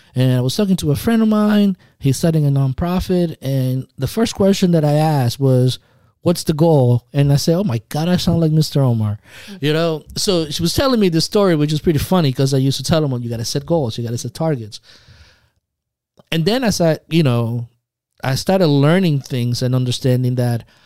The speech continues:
Speaker 1: a goal without a value, a value is your why, is just a de-, a recipe for disaster, right?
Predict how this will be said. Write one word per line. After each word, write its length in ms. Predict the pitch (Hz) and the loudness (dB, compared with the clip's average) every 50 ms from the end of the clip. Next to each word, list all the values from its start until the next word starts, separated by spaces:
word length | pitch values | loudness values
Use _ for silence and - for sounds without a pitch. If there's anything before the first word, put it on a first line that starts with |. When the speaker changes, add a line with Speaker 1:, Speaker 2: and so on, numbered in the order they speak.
| _ _ _ - | _ _ _ -6
Speaker 1:
a 100 | 131 123 | -4 -4
goal 640 | 117 110 135 135 139 151 165 190 202 196 190 _ _ _ _ _ _ _ _ _ _ _ _ _ _ _ _ _ _ _ _ _ _ _ - | -2 0 2 2 4 2 2 2 2 0 0 _ _ _ _ _ _ _ _ _ _ _ _ _ _ _ _ _ _ _ _ _ _ _ -4
without 280 | 127 135 139 135 131 | -2 0 2 2 2
a 140 | 123 113 110 107 | 2 0 -2 -4
value, 640 | - 131 123 117 131 123 120 123 131 143 156 170 160 147 | -6 -6 -2 0 0 0 2 2 2 4 4 4 4 4
a 40 | |
value 380 | 110 113 123 120 131 135 127 120 | 2 2 0 0 0 0 0 0
is 220 | 117 117 113 110 | 2 0 0 0
your 160 | 110 117 113 113 | -2 0 0 0
why, 520 | 110 107 120 123 120 107 104 104 110 117 117 _ _ _ _ _ _ _ _ _ _ _ _ _ _ _ _ _ _ _ _ _ - | -2 -2 -2 0 0 0 0 -2 -2 -4 -6 _ _ _ _ _ _ _ _ _ _ _ _ _ _ _ _ _ _ _ _ _ -4
is 280 | 135 135 131 123 - - | -2 0 0 0 -2 -4
just 640 | - 147 135 131 127 123 123 - - - - - _ _ _ - _ _ _ - | -2 0 2 2 2 0 -2 -4 -6 -8 -10 -14 _ _ _ -20 _ _ _ -8
a 60 | - | -8
de-, 280 | 123 120 113 - 147 - - 135 | -8 -6 -4 -6 -6 -4 -4 -2
a 40 | |
recipe 380 | 131 143 151 151 - 147 - 139 | 0 0 0 0 0 -2 -4 -4
for 160 | 127 - 127 | -2 -2 -2
disaster, 680 | 117 117 - - 120 104 95 95 - - - - - - _ _ _ _ _ _ _ _ _ _ _ _ _ _ _ _ _ - | -2 -2 -2 -2 -4 -4 -4 -4 -6 -8 -10 -18 -20 -20 _ _ _ _ _ _ _ _ _ _ _ _ _ _ _ _ _ -6
right? 280 | 110 113 123 139 143 | -4 -2 -2 -2 -4